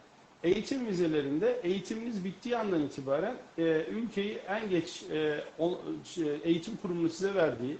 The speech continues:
yani bizim O P T dediğimiz bir süre var. Bu bir staj süresi. E, bu süre eğitim kurumu tarafından size bildiriliyor. Bu süre sonunda ülkeyi terk etmiş olmanız şart.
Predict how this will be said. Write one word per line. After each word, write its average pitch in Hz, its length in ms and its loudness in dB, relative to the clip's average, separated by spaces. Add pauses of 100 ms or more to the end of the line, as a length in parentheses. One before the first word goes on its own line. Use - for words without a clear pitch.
(100)
yani 151 200 0
bizim 160 240 -4
O 165 180 4
P 190 140 -2
T 202 160 -8
dediğimiz 175 420 0
bir 160 60 -8
süre 170 300 0
var. 175 120 2 (380)
Bu 175 120 4
bir 196 60 -2
staj 196 320 2
süresi. 123 440 -2 (560)
E, 151 360 6 (100)
bu 202 60 0
süre 185 380 0 (160)
eğitim 170 320 4
kurumu 170 280 0
tarafından 156 400 4
size 151 240 0
bildiriliyor. 165 560 -2 (360)
Bu 226 100 0
süre 208 260 2
sonunda 170 480 4
ülkeyi 190 420 -2
terk 202 300 4
etmiş 151 280 -4
olmanız 143 440 0
şart. - 320 0